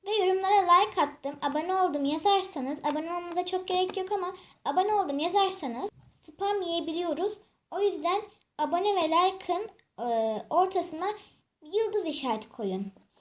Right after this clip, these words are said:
Evet arkadaşlar, bugünkü videomuz bu kadardı. Dediğim gibi ödüller iki abone, iki abone, iki like ve iki yorum. Çizeceğiniz miniş Edi.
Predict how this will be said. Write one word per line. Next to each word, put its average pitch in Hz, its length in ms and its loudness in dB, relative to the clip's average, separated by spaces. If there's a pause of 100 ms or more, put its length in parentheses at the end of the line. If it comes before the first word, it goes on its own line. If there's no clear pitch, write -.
(300)
Evet 381 160 2
arkadaşlar, 381 420 0
bugünkü 294 300 -8
videomuz 277 360 -4
bu 359 60 -4
kadardı. 254 540 4 (280)
Dediğim 330 400 -2
gibi 262 360 2 (200)
ödüller 285 480 4
iki 302 200 -4
abone, 269 260 0 (220)
iki 381 240 -2
abone, 254 400 2
iki 302 220 -2
like 349 360 6 (380)
ve 349 140 -4
iki 339 320 -6
yorum. 254 340 6 (360)
Çizeceğiniz 330 680 2
miniş 277 460 -2 (720)
Edi. 277 500 4